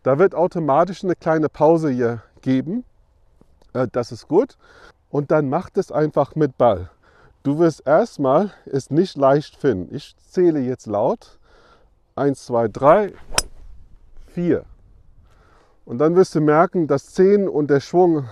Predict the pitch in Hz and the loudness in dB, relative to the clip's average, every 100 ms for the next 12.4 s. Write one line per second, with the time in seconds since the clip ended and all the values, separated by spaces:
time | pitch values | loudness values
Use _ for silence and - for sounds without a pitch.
0 | - - 139 127 113 160 165 - 151 143 | -10 -6 -4 -6 -2 -2 -2 -4 -8 -4
1 | 143 135 131 - 107 147 190 269 _ _ | -4 -2 -4 -8 -6 0 0 -2 _ _
2 | _ - - - _ _ 120 135 131 - | _ -20 -20 -20 _ _ -4 0 -2 -4
3 | - 131 139 123 139 196 - 202 175 175 | -6 -4 -2 -2 -2 -4 -4 -2 0 0
4 | 165 147 165 214 202 - - 135 160 175 | 0 0 0 -2 -8 -14 -8 -4 -2 -4
5 | - - 143 131 113 143 190 220 - - | -8 -4 0 0 2 2 2 0 -8 -10
6 | - - - - - - - - 190 143 | -8 -8 -12 -20 -20 -20 -18 -6 0 0
7 | - - - - - - - - - - | 0 -10 -20 -20 -20 -20 -20 -20 -20 -20
8 | - - - - _ _ _ 139 151 - | -20 -20 -20 -20 _ _ _ 2 2 0
9 | 147 151 196 196 165 160 156 147 139 - | 0 0 2 2 2 0 -2 -2 -4 -4
10 | 202 202 - - - - - _ 123 127 | -2 -2 -4 -14 -20 -20 -20 _ -8 -6
11 | 113 139 175 175 143 127 147 - 123 110 | -2 2 0 0 -6 -6 -6 -6 -6 -2
12 | 113 185 - - | 0 0 -2 -12